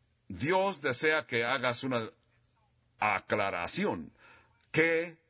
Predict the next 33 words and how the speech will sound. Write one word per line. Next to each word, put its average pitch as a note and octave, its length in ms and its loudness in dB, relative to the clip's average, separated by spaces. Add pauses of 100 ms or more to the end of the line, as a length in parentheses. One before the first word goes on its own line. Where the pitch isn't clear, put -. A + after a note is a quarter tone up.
(300)
buscas C3+ 640 0 (140)
cuando B2 260 2
buscas C3 400 -2
a A2+ 100 2
Dios? - 640 -2 (1600)
Medita A#2 680 0
en A2 80 -4
esta B2+ 300 -2
pregunta. F#2+ 540 -4 (160)
¿Qué D3 300 2
buscas C3 500 -2
a A2+ 80 0
Dios? A2+ 240 -2
Porque G2 420 -4
Dios A2 220 -2
te C#3 80 0
va B2+ 140 0
a B2 40 -2
preguntar G#2+ 560 -2
como G#2 420 -2
Jesús A2+ 320 -2
dijo, G#2 340 -6
"¿Qué C#3 180 2
buscáis?". C#3+ 760 -2 (300)
Esta C3+ 260 2
es - 160 -4
la G#2+ 180 0
respuesta A#2 840 -2
hermosa B2 560 -2
de G2+ 180 -4
los F#2+ 260 -2 (960)
di-, G2 320 -2
dos C#3+ 520 0